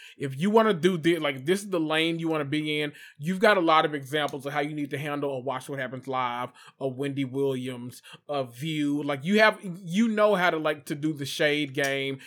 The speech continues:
to do this, to, like, m-, put, take the blame off of you and put it elsewhere. Like, you should know how to do this. Maybe it's good. I'll give, hand it to you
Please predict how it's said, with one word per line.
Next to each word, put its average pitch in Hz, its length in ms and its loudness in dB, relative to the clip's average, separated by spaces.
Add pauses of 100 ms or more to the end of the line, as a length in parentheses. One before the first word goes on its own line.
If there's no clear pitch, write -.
(160)
to 160 120 -2
do 143 260 -2
this, 143 500 -2
to, 156 80 -6
like, 131 220 -4 (180)
m-, 143 300 -8
put, 180 220 2
take 190 280 2
the 160 80 -2
blame 156 420 0
off 143 200 -2
of 135 120 -10
you 147 160 -4
and 135 100 -6
put 151 140 -2
it 135 160 -6
elsewhere. 139 420 -2
Like, 135 200 -4 (240)
you 196 160 2
should 220 160 -2
know 190 100 2
how 165 80 8
to 143 80 2
do 127 220 -6
this. 117 340 -12
Maybe 180 340 4
it's 190 120 2
good. 180 200 2
I'll 180 220 8
give, 202 140 0
hand 196 240 2
it 190 80 -4
to 208 100 -2
you 185 220 -4